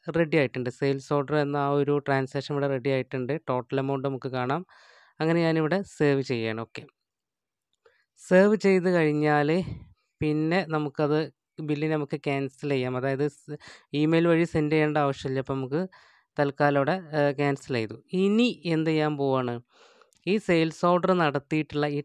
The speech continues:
ട്രാൻസാക്ഷൻ ഞാൻ സെയിൽസിലോട്ട് കൺവേർട്ട് ചെയ്യാൻ പോവാണ്, അല്ലേ? കാരണം നമ്മൾ സെയിൽസിന്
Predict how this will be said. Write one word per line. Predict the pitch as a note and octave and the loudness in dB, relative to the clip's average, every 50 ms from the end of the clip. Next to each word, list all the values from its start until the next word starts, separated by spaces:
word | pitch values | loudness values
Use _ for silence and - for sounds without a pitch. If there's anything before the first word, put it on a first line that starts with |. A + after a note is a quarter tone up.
| - | -2
ട്രാൻസാക്ഷൻ | - C#3 C3 C3 C3 B2+ - - C3+ C3 C3 - D3+ C#3 | 0 0 0 0 -2 -4 -4 -4 -4 -4 -4 -4 -4 -2
ഞാൻ | C3+ C3+ C3+ C#3+ - | 0 -2 -2 -4 -6
സെയിൽസിലോട്ട് | - - C3+ C3+ C3+ C3+ - - C#3 D3 D3 C#3 - | -6 -4 -2 -2 -2 -4 -6 -6 -4 -4 -2 -2 -2
കൺവേർട്ട് | D3+ C#3 C#3 C3 B2 B2 B2+ B2+ B2 - C3 | -2 -2 -2 -2 -2 -2 -2 -2 -2 -2 -4
ചെയ്യാൻ | B2 A#2+ A2+ A2 A2 | -2 -2 -4 -4 -6
പോവാണ്, | A2+ A2 A2 A2 G#2 G#2+ G#2+ - _ _ _ _ _ _ _ _ | -6 -6 -6 -6 -8 -10 -14 -18 _ _ _ _ _ _ _ _
അല്ലേ? | C3 B2+ A#2+ A#2 | -4 -4 -4 -4
കാരണം | A#2+ B2+ B2+ C#3 | -4 -4 -4 -2
നമ്മൾ | C#3 D3 D3+ | -2 -2 -2
സെയിൽസിന് | D3+ - - D3 C#3+ D3 C#3+ - - - D#3+ E3 | -2 -2 -2 0 0 0 -2 -6 -6 -4 -2 -2